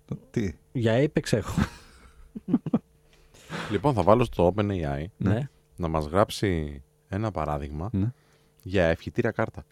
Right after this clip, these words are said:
Speaker 1: Εντάξει.
Speaker 3: Τι λέτε;
Speaker 1: Εντάξει, ο άλλος έγραψε σαν να είμαι ο Jesus
Speaker 3: Μμ.
Speaker 1: out of office.
Speaker 2: Ναι, ναι, ναι.
Speaker 1: Ήταν πιο καλό από το δικό σου, δηλαδή.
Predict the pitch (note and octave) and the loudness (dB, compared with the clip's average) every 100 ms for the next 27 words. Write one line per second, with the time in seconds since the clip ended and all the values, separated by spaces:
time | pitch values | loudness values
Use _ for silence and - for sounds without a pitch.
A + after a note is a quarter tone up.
0 | _ _ _ _ _ _ - _ - C3 | _ _ _ _ _ _ -20 _ -6 -4
1 | E2+ _ _ _ _ _ - A2+ D#2 - | -4 _ _ _ _ _ -6 -4 -4 -10
2 | - _ F3+ E3 D3+ - C#3 D3+ - D#3 | -20 _ -4 0 0 2 2 2 0 0
3 | - D#3 C#3+ C#3+ C#3 - D3 D3+ C3 G2+ | 2 2 4 4 2 2 2 4 4 4
4 | C#3+ C#3 C#3 C#3+ C3+ C3 A2 F#2 C#3+ B2 | 2 2 2 2 2 0 -2 -4 -2 -2
5 | F#2 G2 F#2 F#2+ C3 B2+ A#2 C3+ A2+ F2+ | -2 -2 -4 -4 -2 2 4 6 6 6
6 | F2+ F#2+ E2+ E2+ - F2 E2 | 2 0 0 -2 -4 -6 -6